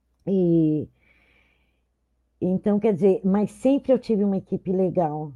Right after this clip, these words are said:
É, uns furos aqui, sempre a gente, mas a equipe sempre foi legal, assim, sempre foi, ah, pessoal que se orientava, que, que procurava fazer o melhor pro cliente, entendeu?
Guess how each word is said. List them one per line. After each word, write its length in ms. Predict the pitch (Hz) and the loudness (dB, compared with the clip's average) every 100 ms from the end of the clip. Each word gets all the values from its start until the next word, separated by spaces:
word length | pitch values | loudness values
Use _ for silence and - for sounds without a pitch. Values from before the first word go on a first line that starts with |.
| - _ | -20 _
É, 280 | - 320 285 | -14 -12 -10
uns 180 | 269 - | -10 -8
furos 380 | - 262 233 196 | -2 0 0 0
aqui, 520 | 196 - 262 247 240 | -4 -4 -4 -2 -4
sempre 320 | - 214 208 | -4 -6 -4
a 40 | |
gente, 320 | 196 208 226 - - _ _ _ - | -2 -4 -6 -10 -12 _ _ _ -4
mas 300 | 208 214 180 | 0 2 2
a 160 | 208 208 | 4 2
equipe 360 | 202 233 208 | 2 -2 -4
sempre 380 | - 240 226 208 | -2 -2 0 -2
foi 240 | 240 220 | 0 2
legal, 480 | 214 214 202 185 170 | 4 2 2 2 2
assim, 260 | 170 - 160 | -2 -4 -12
sempre 320 | - 190 185 | -8 -10 -10
foi, 380 | - 196 190 196 _ _ _ _ _ | -6 -2 0 -2 _ _ _ _ _
ah, 1080 | - 190 185 180 180 175 175 175 147 123 160 - - | -4 0 2 0 0 0 -2 -4 -6 -10 -12 -10 -6
pessoal 460 | 196 - 202 185 | -4 -4 -2 -2
que 340 | 180 202 196 196 | -2 0 0 0
se 160 | - | 0
orientava, 800 | 196 190 190 - 202 190 185 170 | 0 2 0 -2 0 0 0 -4
que, 200 | 180 180 | -8 -10
que 180 | - 185 | -8 -8
procurava 520 | - 180 202 202 190 | -6 -6 -2 -2 -4
fazer 280 | - 175 196 | -6 -4 -2
o 40 | 196 | 0
melhor 500 | 202 190 190 190 175 | 0 2 2 2 -2
pro 140 | 156 | -6
cliente, 560 | - 165 151 143 - 131 | -8 -6 -4 -8 -12 -16
entendeu? 420 | 139 151 147 | -10 -10 -10